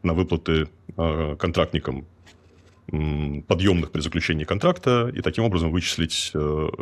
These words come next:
вычислить общее число этих контрактников. Вот, э, за тот же самый период в среднем российская армия привлекала тридцать тысяч человек в месяц.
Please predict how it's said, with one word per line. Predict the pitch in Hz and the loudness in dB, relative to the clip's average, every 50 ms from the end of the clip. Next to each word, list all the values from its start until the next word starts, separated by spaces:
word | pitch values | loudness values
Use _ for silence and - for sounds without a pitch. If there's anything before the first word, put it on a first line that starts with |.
| - _ - | -12 _ -2
вычислить | 101 95 - - 92 82 - | -2 0 0 0 0 0 0
общее | - - - 80 | 0 0 0 0
число | - - - 92 80 | 0 0 0 0 0
этих | 71 - - | 0 -2 -4
контрактников. | - 69 - - - - - - - - - | -6 -6 -6 -6 -10 -10 -12 -20 -16 -8 -6
Вот, | 87 90 - - - - - | -6 -6 -6 -8 -10 -4 0
э, | 85 82 82 82 | 2 2 2 2
за | 82 92 90 | 2 0 2
тот | - 101 | 2 2
же | 87 92 | 2 2
самый | - 95 92 85 | 2 2 0 2
период | 82 90 151 180 165 - | 2 4 4 4 4 4
в | - | 2
среднем | - 95 107 120 107 110 101 92 - - _ _ _ _ - - - - - | 0 2 2 2 2 2 2 2 0 -4 _ _ _ _ -20 -20 -20 -10 -6
российская | - 80 - - - - - 139 | -6 -4 -2 -2 -2 0 2 4
армия | 113 104 87 80 | 4 4 4 4
привлекала | - 82 80 82 - 95 90 78 | 4 2 2 4 4 2 2 4
тридцать | - 82 80 - - - | 2 0 0 0 -4 -6
тысяч | 82 - - | -6 -6 -6
человек | - - - - - - - _ _ _ _ _ _ _ _ _ _ _ - - - - - | -8 -10 -10 -10 -12 -12 -14 _ _ _ _ _ _ _ _ _ _ _ -20 -20 -20 -14 -10
в | - 64 73 73 71 71 | -8 -6 -4 -2 -2 0
месяц. | 69 58 - - - - - | -2 -2 -4 -6 -8 -10 -14